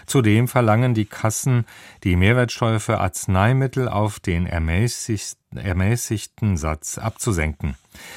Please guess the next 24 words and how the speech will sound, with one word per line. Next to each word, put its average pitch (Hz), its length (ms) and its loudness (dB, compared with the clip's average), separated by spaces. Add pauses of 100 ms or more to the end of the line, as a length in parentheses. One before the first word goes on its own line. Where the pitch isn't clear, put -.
(100)
Pfeiffer 110 360 4
sagte, 107 420 4
selbst 95 340 0
ohne 127 320 2
die 80 160 -2
Krankenhausreform 87 1080 -2 (280)
würden 107 300 2
die 95 100 2
Beiträge 95 580 -2
im 80 100 -2
nächsten 87 400 -2
Jahr 92 400 2 (320)
voraussichtlich 107 1000 2
um 87 140 0
mindestens 90 580 0
null 110 160 2
Komma 82 300 0
fünf - 360 -4
Punkte 85 460 -2
steigen. 95 640 0 (1700)
Der 87 400 4
unabhängige 113 800 2
U-S-Präsidentschaftskandidat 101 1700 2
Kennedy 87 500 0